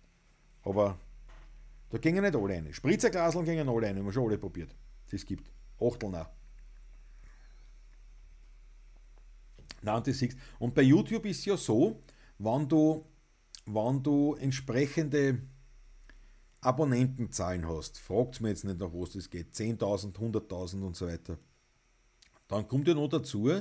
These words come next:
dass du, dass du gewisse Service angeboten bekommst und ab einer gewissen Zahl,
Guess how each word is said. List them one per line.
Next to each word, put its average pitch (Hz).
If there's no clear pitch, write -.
dass 117
du, 143
dass 139
du 135
gewisse 135
Service 135
angeboten 110
bekommst 107
und 117
ab 117
einer 120
gewissen 127
Zahl, 135